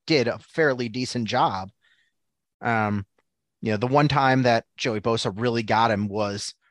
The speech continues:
he fooled him. He, he started to do an, a, a pass rush move that it was like a speed move to the outside, and then he ended up bull rushing on the inside and caught Braxton Jones off,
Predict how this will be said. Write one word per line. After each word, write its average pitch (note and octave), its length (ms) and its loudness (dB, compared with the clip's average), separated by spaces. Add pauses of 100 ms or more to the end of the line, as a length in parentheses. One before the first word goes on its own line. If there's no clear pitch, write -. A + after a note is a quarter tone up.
(280)
he C3 140 0
fooled C3+ 420 2
him. G2 220 -2 (180)
He, B2+ 220 0 (160)
he C3 160 -2
started C#3 420 2
to B2+ 80 0
do A#2+ 180 2
an, A#2 100 0 (320)
a, A#2 380 -4
a A#2 140 -6 (920)
pass C3+ 300 2
rush C3 220 2
move A#2+ 380 0 (440)
that A2 180 4
it G#2+ 60 -4
was G#2 100 -8
like G#2+ 100 -8
a - 40 -8
speed B2+ 420 2
move B2+ 240 4
to B2 80 -2
the A2 140 2
outside, B2+ 560 2 (220)
and B2 140 0
then A#2+ 120 2
he B2+ 100 2
ended A#2 140 0
up G#2+ 80 -2 (360)
bull C3 180 -4
rushing A#2+ 340 -4
on G#2 100 -4
the A2 140 -2
inside A2+ 360 0
and F#2+ 160 -8
caught A#2 420 0
Braxton A2+ 440 -2
Jones A2 360 -4
off, G#2 240 -6